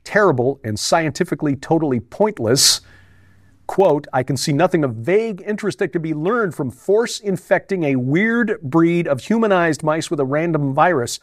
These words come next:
Conversely, I could see how much stuff might go wrong," end quote. Given the most probable cause of the covid nineteen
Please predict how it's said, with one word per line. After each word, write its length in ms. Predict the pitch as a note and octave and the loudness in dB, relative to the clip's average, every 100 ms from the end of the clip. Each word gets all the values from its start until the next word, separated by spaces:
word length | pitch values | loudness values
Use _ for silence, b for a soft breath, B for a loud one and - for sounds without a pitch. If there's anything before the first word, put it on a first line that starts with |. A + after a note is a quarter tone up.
| b b - | b b -10
Conversely, 1120 | - B2 B2 F3+ E4 - - G#2 C#2+ G#2+ D3 b b b - | -4 -2 0 4 4 2 -4 -6 -4 -4 -4 b b b -4
I 220 | C3 C3+ | 2 2
could 320 | C3+ C#4 C4 | 2 0 0
see 280 | - C3 C#3+ | -2 0 0
how 220 | C3 C3+ | 0 -4
much 400 | B2 C#3 F3 - _ | -2 -2 -2 -6 _
stuff 480 | - - C#3+ B2+ - _ _ - | -14 -2 2 2 2 _ _ -8
might 360 | G2+ G#2 G#2 - | -6 -4 -6 0
go 200 | A2+ A#2 | 2 2
wrong," 600 | C#3 G3+ A3 C#3 F2+ - - | 2 4 4 2 -2 -14 -8
end 320 | B2 A#2 B2 - | -6 -6 -10 -18
quote. 540 | - F#3+ C#3 G#2 - _ _ _ _ _ _ _ _ _ _ - | -6 0 0 -2 -16 _ _ _ _ _ _ _ _ _ _ -14
Given 540 | G2+ B2+ D3 D3+ D3 D3 | 0 2 2 0 -2 -6
the 300 | A#2 A2+ A#2 | -4 0 0
most 300 | A2 A#2+ - - _ | 0 -4 -4 -12 _
probable 540 | - D#3 D3+ B2+ A#2+ | 0 2 2 -2 -4
cause 640 | - - G3+ F3+ C3 A2+ | -4 0 2 2 0 -2
of 120 | D3 A2+ | -6 -4
the 80 | |
covid 340 | A2 B2+ A#2 A2+ | -2 0 2 2
nineteen 480 | A2 G#2+ - A#2 | 2 -2 -2 -4